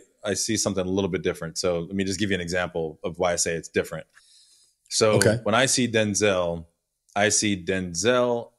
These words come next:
Speaker 1: embodying the character in such a way that I see it's believable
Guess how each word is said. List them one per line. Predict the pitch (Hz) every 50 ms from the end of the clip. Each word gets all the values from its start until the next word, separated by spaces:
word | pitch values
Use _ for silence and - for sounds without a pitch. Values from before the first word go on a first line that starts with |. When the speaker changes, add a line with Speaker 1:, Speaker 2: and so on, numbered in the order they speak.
| _ -
Speaker 1:
embodying | 110 98 95 92 85 80 101 101 104 107 107 107 101 95 95 92 90 90 87
the | 87
character | - - - 101 98 98 95 - - 87 82 80 80 80 80 - _ _ _ _ _ -
in | 110 104 101
such | - - - 123 117 -
a | 117 104
way | 92 95 98 95 92 90 87 87 82 82 - _ _ _ _ _ _ _ _ _ _ _ _ _ _ -
that | 104 104 104 - -
I | 98 98 107 110 113 117 117
see | 107 - - - - - 117 110 107 104 101 101 98 98 92 92 - _ _ _ _ _ _ _ _ _ _ _ _ _ _ _ _ _ _ _ _ _ _ - 101 - _ _ -
it's | 123 101 -
believable | 87 87 113 104 107 120 131 123 113 104 85 80 - -